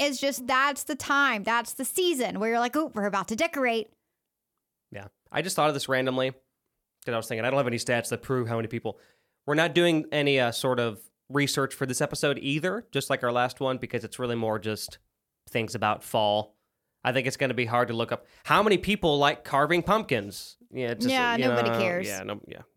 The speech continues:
Speaker 2: nobody cares, Sean. Nobody cares. Okay, yeah, decorating. I, I do like. I know it's not in completely in theme, but, like, during the winter, I do like decorating, like, wintery Christmas stuff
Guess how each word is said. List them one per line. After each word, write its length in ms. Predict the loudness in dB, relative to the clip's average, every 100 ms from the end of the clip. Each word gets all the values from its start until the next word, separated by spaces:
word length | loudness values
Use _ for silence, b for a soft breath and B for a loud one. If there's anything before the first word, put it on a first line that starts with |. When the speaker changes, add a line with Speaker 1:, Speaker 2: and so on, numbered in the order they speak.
| 0
Speaker 2:
nobody 200 | 0 0
cares, 280 | -2 -2 -4
Sean. 260 | -8 -8
Nobody 200 | -10 -12
cares. 360 | -18 -20 -18 -18 _ _ _ _ _ _ _ _ _ -4 -2
Okay, 280 | 2 4
yeah, 240 | 4 2 0 B B B 0
decorating. 500 | 0 2 2 2 0
I, 480 | 2 4 4 2 -2 -6 _ _ _ _ _ _ _ -2
I 180 | 0 2
do 260 | 0 -4 0
like. 320 | 0 0 -10 _ _ _ _ _
I 80 | -4
know 140 | -2 -2
it's 120 | -2
not 160 | -2
in 280 | -2 -4 -8 _ _
completely 440 | -10 -8 -6 -4 -4
in 100 | -4
theme, 320 | -4 -4 -6
but, 120 | -6
like, 240 | -6 -6
during 280 | -2 -2 -2
the 80 | -2
winter, 280 | 0 0 0
I 100 | -2
do 140 | -2
like 160 | -6 -4
decorating, 640 | -6 -4 -6 -4 -8 -12 -18 _ _ _ _ _
like, 160 | -14 -14 _ _ _ _
wintery 480 | -6 -6 -4 -4 -4
Christmas 400 | -8 -12 -12 -12
stuff 280 | -10 -12